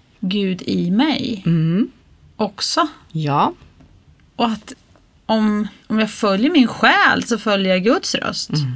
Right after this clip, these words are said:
Speaker 1: Men då styr jag ju ändå själv.
Speaker 2: Mm. Men då gör du dig medvetenhet om att du ger din mänskliga vilja till Gud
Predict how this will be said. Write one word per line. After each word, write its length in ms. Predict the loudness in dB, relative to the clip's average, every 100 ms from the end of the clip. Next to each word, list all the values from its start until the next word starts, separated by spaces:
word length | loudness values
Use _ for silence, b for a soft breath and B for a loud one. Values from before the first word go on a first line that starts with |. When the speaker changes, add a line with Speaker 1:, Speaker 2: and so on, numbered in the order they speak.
| -10 B B -4
Speaker 1:
Men 160 | -2
då 80 | 0
styr 380 | -2 0 0 2
jag 100 | 4
ju 100 | 4
ändå 500 | 4 2 0 -2 -4
själv. 380 | -4 -4 -4 -10 -10
Speaker 2:
Mm. 340 | -2 -2 -2 -8 -2
Men 180 | 0
då 60 | 4
gör 200 | 4 2
du 60 | 2
dig 160 | 2
medvetenhet 760 | 2 0 -2 -4 0 2 2 0
om 160 | -2
att 140 | -2 -2
du 100 | -4
ger 300 | 0 0 0
din 280 | 0 0 -4 B -2
mänskliga 480 | 0 0 0 0
vilja 280 | 2 2 0
till 140 | -2 -2
Gud 380 | 0 2 0